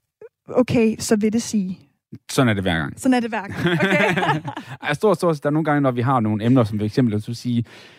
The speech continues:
Speaker 2: vi har snakket om elektromagnetisme rigtig, rigtig, rigtig mange gange efterhånden, fordi det, det er noget, der går igennem, det er jo en af de fundamentale naturkræfter, så det er noget, der går igennem meget af det, vi snakker om. Øhm, så derfor ved jeg masser om det nu også. Øh, så derfor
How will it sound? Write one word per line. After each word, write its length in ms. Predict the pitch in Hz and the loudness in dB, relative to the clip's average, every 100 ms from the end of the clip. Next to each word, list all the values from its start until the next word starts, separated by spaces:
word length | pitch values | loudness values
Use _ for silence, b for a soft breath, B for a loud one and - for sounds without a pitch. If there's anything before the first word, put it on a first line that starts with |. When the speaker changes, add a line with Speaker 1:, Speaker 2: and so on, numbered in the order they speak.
| B | B
Speaker 2:
vi 80 | 135 | 2
har 80 | 117 | 2
snakket 240 | 135 131 | 4 4
om 100 | 113 123 | 2 2
elektromagnetisme 880 | 117 135 - 107 101 - 110 92 | 2 2 2 2 2 0 -2 -2
rigtig, 280 | 90 117 101 | 0 0 0
rigtig, 220 | 92 - | -4 -2
rigtig 220 | 92 95 92 | -4 -4 -6
mange 180 | - | -4
gange 280 | 98 92 95 | -4 -4 -6
efterhånden, 360 | 95 92 90 90 | -6 -4 -4 0
fordi 140 | 104 | 0
det, 180 | 104 104 | 2 2
det 160 | 110 104 | 4 4
er 40 | |
noget, 200 | 104 101 | 4 4
der 120 | 98 | 0
går 140 | 92 95 | 0 -2
igennem, 560 | 98 117 98 90 92 | 2 2 4 0 -2
det 120 | 95 | -2
er 40 | 95 | 0
jo 60 | |
en 80 | 101 | 2
af 80 | 95 | 0
de 200 | 104 98 | -4 -8
fundamentale 920 | - 110 101 101 123 104 92 87 71 55 80 | -2 0 2 2 2 2 -2 -4 -6 -8 -4
naturkræfter, 640 | 98 - 104 - 98 - | 0 2 2 0 -4 -4
så 120 | 98 | -4
det 60 | 101 | 0
er 40 | |
noget, 140 | 104 110 | 4 4
der 60 | |
går 100 | 107 | 4
igennem 300 | 95 117 104 | 0 0 0
meget 200 | 98 104 | 0 0
af 60 | 104 | 0
det, 100 | 98 | -4
vi 60 | 95 | -2
snakker 300 | 107 101 87 | 0 2 2
om. 200 | 90 - b b b - | -2 -6 b b b -2
Øhm, 720 | 98 90 87 85 76 67 - - | 2 2 0 -6 -10 -14 -18 -6
så 140 | 117 | -2
derfor 240 | 117 113 113 | 0 2 4
ved 140 | 120 | 4
jeg 160 | 110 104 | 4 2
masser 240 | 104 98 | 2 0
om 100 | 101 | 0
det 100 | 95 | 2
nu 200 | 107 98 | 4 6
også. 280 | 98 - - | 4 2 -6
Øh, 580 | 104 95 95 90 87 76 | -2 0 0 -2 -4 -6
så 100 | - | -2
derfor 540 | 113 110 110 101 80 | 0 2 2 2 0